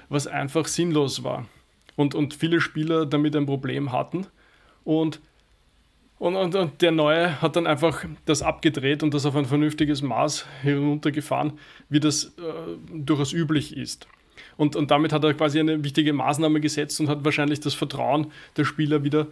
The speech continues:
zurückgewonnen. Und da ist natürlich Ähnliches, ne? Du kommst du rein und du probierst Gespräche zu führen und die Gefahr von manchen Gesprächen ist natürlich, dass du,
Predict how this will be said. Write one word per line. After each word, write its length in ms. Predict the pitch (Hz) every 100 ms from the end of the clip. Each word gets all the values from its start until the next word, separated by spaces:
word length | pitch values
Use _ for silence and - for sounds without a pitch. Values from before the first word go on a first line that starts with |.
| -
zurückgewonnen. 840 | - 156 147 156 147 123 117 117 107 _ _ _ -
Und 200 | 143 139
da 160 | 127
ist 100 | 147
natürlich 420 | 147 151 156 143 - - 151
Ähnliches, 520 | 151 170 143 127 139
ne? 120 | 143
Du 100 | 143
kommst 300 | 151 143 -
du 40 |
rein 380 | 143 120 139 170
und 160 | 175 151
du 60 |
probierst 520 | 135 143 151 143 - -
Gespräche 520 | - - 135 147 143
zu 120 | 143
führen 380 | 135 143 175 180
und 160 | 151 - - - -
die 100 | 143
Gefahr 360 | 151 139 143
von 100 | 147
manchen 240 | 147 143 147
Gesprächen 520 | 139 - 139 147 156
ist 120 | 147
natürlich, 300 | 147 143 143
dass 140 | 139 131
du, 180 | 139